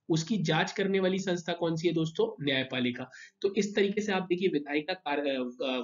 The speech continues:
विधायिका वि-, विधायिका नियम बनाती है, कार्यपालिका उन नियमों को लागू करती है और न्यायपालिका विधायिका और कार्यपालिका के नियमों की जांच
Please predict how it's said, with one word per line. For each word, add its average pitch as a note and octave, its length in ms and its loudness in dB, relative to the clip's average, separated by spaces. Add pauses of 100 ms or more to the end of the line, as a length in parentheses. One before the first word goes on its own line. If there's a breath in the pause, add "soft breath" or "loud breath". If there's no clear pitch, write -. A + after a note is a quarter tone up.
विधायिका C#3+ 380 2
वि-, C#3+ 440 0
विधायिका C#3+ 320 2
नियम D#3 280 4
बनाती F3+ 380 0
है, G#3+ 140 -12 (360 soft breath)
कार्यपालिका D#3 480 2
उन E3 100 4
नियमों D#3 280 6
को E3+ 80 2
लागू C#3 260 2
करती E3+ 340 0
है G3 60 4
और F#3 60 -2
न्यायपालिका D3+ 720 0 (180)
विधायिका D3+ 460 2
और G3+ 80 2
कार्यपालिका D#3 540 2
के E3+ 100 4
नियमों C#3+ 300 4
की D#3 140 -8
जांच D3 380 -2